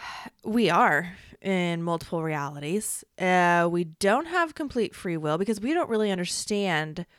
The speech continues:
what reality is as a whole and what we're doing here because we're so busy trying to just fucking eat and not starve. <laughs>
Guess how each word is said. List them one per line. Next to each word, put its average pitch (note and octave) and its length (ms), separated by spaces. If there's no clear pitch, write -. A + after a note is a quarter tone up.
what F#3+ 480
reality E3 840
is D#3+ 380
as E3+ 180
a D#3+ 80
whole D3 480
and F3+ 100
what F#3 160
we're E3+ 100
doing F3+ 260
here D3+ 160
because F3+ 260
we're G3+ 140
so A3 200
busy F#3 480
trying F#3 380
to D#3+ 80
just E3 280
fucking G3 360
eat G3 180
and E3 100
not - 200
starve. - 480
<laughs> A#3+ 80